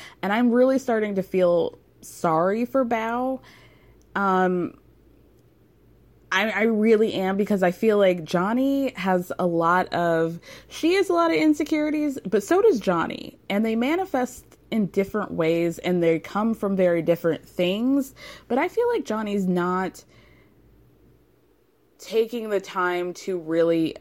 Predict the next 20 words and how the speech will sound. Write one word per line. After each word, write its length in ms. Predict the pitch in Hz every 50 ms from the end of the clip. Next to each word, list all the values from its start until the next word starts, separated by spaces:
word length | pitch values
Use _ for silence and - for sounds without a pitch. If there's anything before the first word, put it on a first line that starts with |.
| -
understand 880 | - 170 170 170 156 165 160 160 - - - 160 139 143 147 156 175 185 190
Bao. 540 | - 214 208 214 220 226 233 240 247 247 -
It's 180 | - 180 180
like 260 | - 175 165 160 - - -
everything 1080 | 175 180 185 190 202 214 220 214 214 196 - - 214 196 190 185 185 180 180 180 175 180 - - - - - - - - _ _ _ - - -
that 180 | - 185 196 190
she 280 | - - - 214 220
says 800 | 214 - - 220 190 185 180 180 180 175 175 170 170 170 - - - _
is, 540 | - 180 170 170 165 160 165 160 160 160 - -
"Oh, 260 | - 196 185 185 185
you're 200 | 180 180 180 175
just 240 | 175 190 185 180 -
bursting 400 | 180 170 175 170 - - 185 180
our 140 | 180 180 185
bubble. 440 | 175 170 156 151 147 143 151 156 156
You're 240 | 151 151 160 165
the 120 | 165 180 175
Debbie 340 | 170 - 165 165 160 175 175
Downer. 540 | 165 - 160 156 156 160 160 160 160 160
We, 280 | 156 165 165 165 160 160